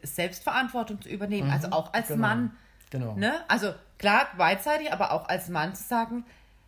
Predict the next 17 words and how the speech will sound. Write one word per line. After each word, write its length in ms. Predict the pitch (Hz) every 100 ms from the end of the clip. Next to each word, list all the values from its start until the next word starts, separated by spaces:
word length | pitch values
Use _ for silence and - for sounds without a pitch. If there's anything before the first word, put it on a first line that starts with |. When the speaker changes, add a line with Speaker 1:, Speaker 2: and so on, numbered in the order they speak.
| - _
Speaker 1:
hey, 220 | - 196 208
ich 220 | 196 156
hab 120 | 175
da 120 | 156
auch 100 | -
einen 80 | 190
Anteil 460 | - 247 247 285 285
Speaker 2:
Ja, 60 | 220
Speaker 1:
dran. 260 | 190 196 - _ -
Speaker 2:
genau, 260 | 110 98 92 92 - -
ja. 100 | 107
Speaker 1:
Und 180 | 226 240
ich 140 | -
kann 260 | 226 220 220
mich 200 | 226 202
nicht 260 | 214 233 277
nur, 380 | 277 285 294